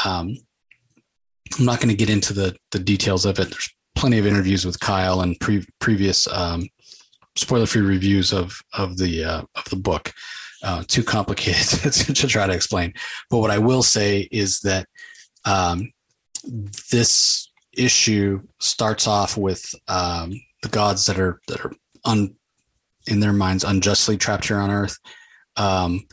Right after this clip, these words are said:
kinda getting their bearings and making a plan for what needs to happen. But what I'll say is that just because somebody's in your same circumstances and you think they're on your side,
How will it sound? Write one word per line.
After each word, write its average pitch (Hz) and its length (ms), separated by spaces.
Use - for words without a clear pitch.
kinda 110 200
getting 110 320
their 98 160
bearings 113 760
and 92 320
making 107 240
a 95 80
plan 107 380
for 107 120
what 101 180
needs 101 220
to - 80
happen. 104 540
But 95 320
what 113 160
I'll 107 100
say 120 360
is 104 300
that 98 300
just - 180
because 131 500
somebody's 113 560
in 113 160
your 110 140
same 104 320
circumstances 117 840
and 98 180
you 95 80
think - 280
they're 98 400
on 104 220
your 98 120
side, 110 500